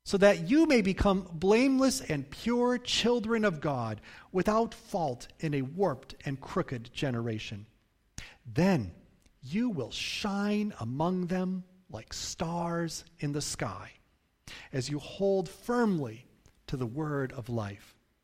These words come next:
And then I will be able to boast on the day of Christ that I did not run or labor in vain. But even if I am being poured out like a drink offering on the sacrifice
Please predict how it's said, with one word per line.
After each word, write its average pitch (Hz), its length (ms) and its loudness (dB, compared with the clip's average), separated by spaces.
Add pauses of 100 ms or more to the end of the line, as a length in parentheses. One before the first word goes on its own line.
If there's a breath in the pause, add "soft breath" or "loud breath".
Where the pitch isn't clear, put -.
(460 loud breath)
And 208 220 6
then 220 180 8
I 226 300 6
will 262 160 4
be 208 200 2
able 196 180 6
to 190 120 4
boast 190 640 4
on 185 140 2
the 185 80 4
day 196 260 6
of 185 160 4
Christ 190 560 2
that 165 200 2 (280 loud breath)
I 147 260 0
did 185 300 4
not 185 340 4
run 185 380 2
or 156 220 0
labor 170 420 2
in 139 220 -2
vain. 131 580 0 (1160)
But 156 160 -8
even 214 280 4
if 202 160 2
I 196 140 2
am 190 160 4
being 165 260 2
poured 214 380 2
out 190 220 2
like 160 160 2
a 147 60 2
drink 190 360 0
offering 190 500 -2
on 147 140 -2
the 135 100 -4
sacrifice 175 880 -2